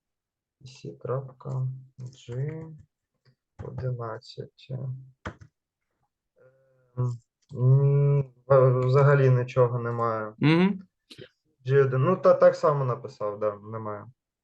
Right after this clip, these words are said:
Speaker 2: А, і воно ось одиницю вимірювання ось тут, фаради не підтягнулися, да?
Speaker 1: М, вз-, взагалі немає її, ну, в пошуку.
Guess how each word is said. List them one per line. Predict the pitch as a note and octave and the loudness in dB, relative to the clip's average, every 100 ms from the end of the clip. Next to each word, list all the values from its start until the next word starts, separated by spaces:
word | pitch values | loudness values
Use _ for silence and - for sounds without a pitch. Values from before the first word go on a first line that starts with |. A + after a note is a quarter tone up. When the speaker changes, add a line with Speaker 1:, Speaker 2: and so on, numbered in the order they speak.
| _ _ _ _ _ _ - | _ _ _ _ _ _ -4
Speaker 2:
А, | B2+ C3+ C3 | 0 0 2
і | C#3+ | 2
воно | F3 F#3+ G#3 | 2 4 4
ось | F#3 F#3 - | 2 -2 -8
одиницю | A2+ C3 D3 F#3 F#3+ F#3 D3+ | -2 0 2 0 0 -2 -2
вимірювання | E3 F3+ F3 D#3+ D#3 D3+ | -2 0 0 0 -2 -2
ось | D#3 - | -4 -4
тут, | B3+ B3+ | -6 -4
фаради | - D3+ D#3+ E3 D#3 | 0 4 4 2 0
не | C#3+ | -2
підтягнулися, | C#3 B2+ - B2 A#2+ G2+ F#2 - - F#2+ | -6 -8 -2 -2 -2 -4 -6 -8 -6 -2
да? | D3+ F#3 _ _ _ _ _ _ _ _ _ _ _ _ _ _ _ _ _ - | -2 -4 _ _ _ _ _ _ _ _ _ _ _ _ _ _ _ _ _ -4
Speaker 1:
М, | C#3 C#3+ C#3+ | 2 4 4
вз-, | C3 C3+ | 4 4
взагалі | D3+ F3 F#3+ F3+ | 4 4 4 2
немає | D3 C#3 C3+ B2+ A#2+ A#2+ | 2 2 4 4 2 -2
її, | A#2 A#2+ A#2+ A#2 | -8 -8 -6 -2
ну, | B2 | -2
в | G#2+ | -2
пошуку. | - A#2+ - G#2+ - | 0 0 0 -14 -16